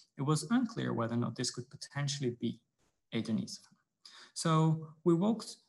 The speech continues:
we took a number of samples from the teeth and the bone itself, and walked and extracted the proteins from them,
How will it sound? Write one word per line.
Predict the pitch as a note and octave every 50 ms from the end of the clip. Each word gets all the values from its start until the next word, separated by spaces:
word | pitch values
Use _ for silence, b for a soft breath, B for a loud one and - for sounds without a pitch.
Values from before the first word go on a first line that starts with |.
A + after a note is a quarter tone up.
| _ _ _ _ -
we | - D3 C#3+
took | - A3+ A3+ -
a | F#3
number | D#3+ C#3+ C3+ A#2 A2
of | G#2+ -
samples | - - F#3 F3 F3 F3+ F3+ F3+ F3 F3
from | - C3 B2
the | A#2 A#2+ - -
teeth | - E3+ E3 D#3+ E3 D#3
and | - G#2+
the | G#2+ A2+
bone | A2 A2 A2 A2 - -
itself, | - - - - - G3+ G3+ G3 G3 - - _ _ _ _ _ _ _ _ _ _ _ _ _ - -
and | G3 E3 D3+
walked | C#3 D#3 D3+ D3 - - -
and | C#3 B2+ B2+ C#3+ - - - - _ _ _ _ _ - -
extracted | B2+ - - - F#3 F3+ - D#3 C3
the | - -
proteins | - - B2+ A2+ - - A#2 -
from | - - F3 E3+ E3+ E3
them, | E3 D#3+ D#3